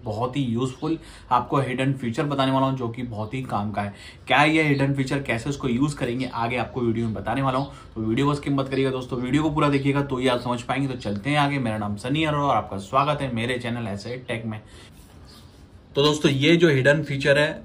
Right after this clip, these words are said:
ये है Samsung internet browser के ऊपर, या फिर अगर आप internet beta browser use कर रहे हो तो दोनों पे ये काम करेगा, पर Samsung के ब्राउज़र पे ही काम करने वाला है। तो like,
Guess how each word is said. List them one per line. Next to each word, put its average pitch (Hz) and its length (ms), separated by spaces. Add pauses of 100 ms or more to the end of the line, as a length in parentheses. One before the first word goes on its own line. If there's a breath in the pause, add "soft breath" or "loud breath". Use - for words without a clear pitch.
ये 131 200
है 143 240
Samsung 113 460
internet 120 480
browser 117 400
के 135 100
ऊपर, 135 260
या 120 220
फिर 117 140
अगर 113 180
आप 110 140
internet 113 380
beta 113 280
browser 131 320
use 127 220
कर 120 140
रहे 120 100
हो 127 80
तो 131 80
दोनों 113 320
पे 113 80
ये 120 180
काम 113 260
करेगा, 107 240
पर 120 120
Samsung 113 440
के 113 60
ब्राउज़र 107 360
पे 107 120
ही 127 200
काम 107 260
करने 98 240
वाला 95 160
है। 92 120 (420 loud breath)
तो 127 100
like, 135 340